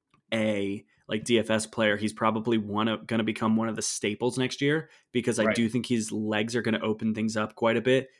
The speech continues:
Speaker 1: The one, there are a couple downsides to him. He is five eleven, and I know that in this world where five-foot-four Kyler Murray is starting quarterback for, um,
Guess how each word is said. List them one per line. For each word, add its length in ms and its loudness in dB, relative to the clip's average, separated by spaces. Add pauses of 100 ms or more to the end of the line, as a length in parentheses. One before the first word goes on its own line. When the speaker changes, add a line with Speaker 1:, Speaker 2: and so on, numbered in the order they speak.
(160)
Speaker 1:
The 100 0
one, 380 4
there 120 4
are 40 6
a 40 4
couple 300 0
downsides 480 2
to 100 2
him. 200 0 (480)
He 180 2
is 140 2
five 240 6
eleven, 420 2
and 160 -6
I 80 -2
know 260 4
that 160 2
in 140 4
this 160 -2
world 380 2
where 460 2 (160)
five-foot-four 920 2
Kyler 380 2
Murray 280 2
is 120 -2
starting 340 0
quarterback 520 0
for, 520 2 (260)
um, 540 2